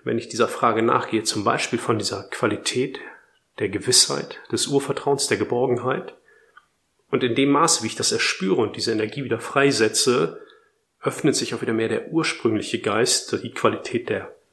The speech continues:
Eins. Mein Herz öffnet sich. Und die Dinge, die uns da trennen, das kann bei jedem natürlich anders sein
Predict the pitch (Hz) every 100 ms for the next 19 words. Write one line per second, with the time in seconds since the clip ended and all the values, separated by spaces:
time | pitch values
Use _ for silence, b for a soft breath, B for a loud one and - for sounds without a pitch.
0 | _ _ _ _ - 139 117 98 - -
1 | 92 - 117 113 - - B B B -
2 | 135 - 110 - - - - - - B
3 | B B B B B B _ _ _ -
4 | 123 110 - - _ _ _ - - _
5 | _ 139 113 147 147 120 139 123 110 -
6 | 107 - 131 127 - 113 - 104 110 113
7 | 113 113 98 - - 139 123 - 110 104
8 | 117 139